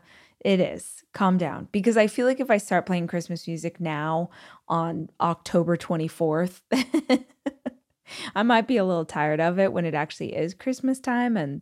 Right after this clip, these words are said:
that would be a bummer. But I'm excited, and I thought that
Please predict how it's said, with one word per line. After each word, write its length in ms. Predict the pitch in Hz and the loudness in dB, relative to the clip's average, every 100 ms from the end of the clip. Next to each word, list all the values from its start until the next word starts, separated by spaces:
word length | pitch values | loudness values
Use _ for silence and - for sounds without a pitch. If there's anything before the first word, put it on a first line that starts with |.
| - | -4
that 100 | 143 | -2
would 120 | 139 | -2
be 120 | - | -8
a 40 | 78 | -10
bummer. 360 | 80 80 165 - _ _ - | -12 -12 -14 -16 _ _ -8
But 240 | 202 196 | -2 0
I'm 160 | 190 220 | 2 2
excited, 640 | 247 - 185 165 165 160 - - - - | 0 0 0 0 -2 -4 -8 -18 -20 -6
and 140 | 185 190 | 0 0
I 80 | |
thought 420 | 190 190 185 202 - | 2 2 2 2 2
that 400 | 160 156 - | 4 2 0